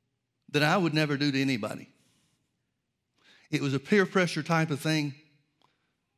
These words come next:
trying to look cool in front of other kids. And I did something that was really disrespectful to the guy. Totally uncalled for.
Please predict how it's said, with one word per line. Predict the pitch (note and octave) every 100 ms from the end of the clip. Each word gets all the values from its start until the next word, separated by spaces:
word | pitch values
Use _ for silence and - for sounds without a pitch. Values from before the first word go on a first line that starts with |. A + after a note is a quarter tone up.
| _ _ _ _ _ _ _ _ -
trying | F3+ E3+ D#3
to |
look | D3 E3 D#3+
cool | F3 D#3
in | C#3
front | D#3+ D3+
of | D3
other | D3 B2+
kids. | - D3 C3+ A2+ - _ _ _ _ _ _ _ _ _ _ _ _ _ - - _ _ _ _ _ _ _ _ _ _ _ _ _ _ -
And | D3+
I | F3
did | E3 F3+
something | - F3 D#3
that | C#3+
was | A#2 A#2
really | E3 D#3
disrespectful | C#3 C3+ A#2 - C3+ A2+ A#2
to | G2+ G2
the | F#2+
guy. | F#2 - _ _ _ _ _ _ _ _ _ _ _ _ _ _ _ _
Totally | - F3 D#3+ E3
uncalled | D#3 D3 D3 C3+ B2
for. | A#2+ B2